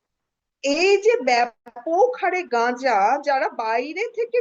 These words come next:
ছেলেপেলেরা, আমার কিছুদিন আগে আমার একটা স্টুডেন্ট, সে তো মানে কিছুদিন না, বা পাঁচ ছ বছর আগে, ইঞ্জিনিয়ারিং এর গুড স্টুডেন্ট, সে ওরম ভাবে চলে গেল, তার বাবা আত্মহত্যা করলো। হ্যাঁ, এবং সে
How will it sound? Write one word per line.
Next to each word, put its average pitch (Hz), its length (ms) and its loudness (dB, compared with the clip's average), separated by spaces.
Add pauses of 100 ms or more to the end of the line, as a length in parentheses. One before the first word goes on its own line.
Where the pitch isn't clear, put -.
ছেলেপেলেরা, 285 640 0
আমার 302 280 -2
কিছুদিন 302 380 -10
আগে 302 220 0
আমার 277 220 2
একটা 277 200 -2
স্টুডেন্ট, 247 600 0 (460)
সে 302 300 -2 (100)
তো 311 260 6
মানে 285 200 2
কিছুদিন 339 440 -2
না, 269 120 2
বা 277 220 2
পাঁচ 262 260 -4
ছ 339 60 -8
বছর 302 320 -4
আগে, 247 340 -2 (600)
ইঞ্জিনিয়ারিং 349 800 0
এর 381 140 -2
গুড 320 300 -4
স্টুডেন্ট, 330 640 -2
সে 320 360 -2
ওরম 311 360 4
ভাবে 349 320 -2
চলে 311 300 -4
গেল, 320 320 0
তার - 320 -10
বাবা 285 200 2
আত্মহত্যা 302 760 -4
করলো। 240 540 -4 (840)
হ্যাঁ, 302 120 2
এবং 349 200 0 (840)
সে 330 480 0